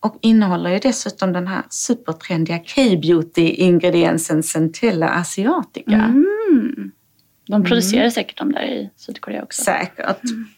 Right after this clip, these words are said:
Speaker 1: Vad packar
Speaker 2: Mm.
Speaker 1: du ner för någonting?
Speaker 2: Ja, men som sagt, solglasögon, hatt. Jag flyger ju alltid hatt för att jag är lite rädd om mina hattar. Jag har ju så här investerat i så här Maison Michel-hatt
Speaker 1: Mm.
Speaker 2: och Borsalino-hatt och så här. Så att jag, eh, jag, jag är den där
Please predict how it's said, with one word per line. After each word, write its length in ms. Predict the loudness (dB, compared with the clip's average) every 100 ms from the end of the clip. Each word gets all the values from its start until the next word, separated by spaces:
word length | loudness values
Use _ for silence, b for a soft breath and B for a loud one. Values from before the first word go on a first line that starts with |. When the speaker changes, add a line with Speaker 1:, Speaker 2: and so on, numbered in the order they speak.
| B B B B B _
Speaker 1:
Vad 120 | -2
packar 140 | 2 2
Speaker 2:
Mm. 140 | 4
Speaker 1:
du 160 | 2 2
ner 180 | 0
för 140 | -2 -4
någonting? 420 | -4 -2 0 2 2 B B B _
Speaker 2:
Ja, 60 | 2
men 300 | 2 2 -2
som 320 | -2 0 0
sagt, 360 | 0 -4 -4
solglasögon, 760 | -4 0 0 0 0 0 0 -4
hatt. 600 | -2 -4 -4 _ -20 -16
Jag 140 | -4 -4
flyger 540 | 0 2 4 2 0
ju 40 | 0
alltid 280 | -2 -4
hatt 240 | -6 -6 -6
för 100 | -6
att 60 |
jag 80 | -4
är 60 | -4
lite 180 | -2 0
rädd 280 | 0 0
om 80 | -2
mina 180 | -2 -2
hattar. 260 | -6 -4 0
Jag 120 | 2
har 60 |
ju 100 | 0
så 100 | 0
här 80 | 0
investerat 720 | 0 -4 -6 -2 0 0 -2
i 100 | -6
så 80 | -4
här 80 | -2
Maison 580 | 0 -2 -4 -4 -4 -4
Michel-hatt 760 | -6 -2 -2 -2 -6 -4 0
Speaker 1:
Mm. 340 | 2 4 4 4
Speaker 2:
och 140 | 2
Borsalino-hatt 840 | 0 -2 -4 -4 -4 -4 -6 -10 -14
och 100 | -10
så 60 |
här. 80 | -10
Så 80 | -8
att 100 | -4
jag, 240 | 0 0 -2 B B B B B -20 -12
eh, 300 | -4 -2 0
jag, 240 | 2 2 2
jag 180 | 2 2
är 60 |
den 100 | 0
där 140 | -2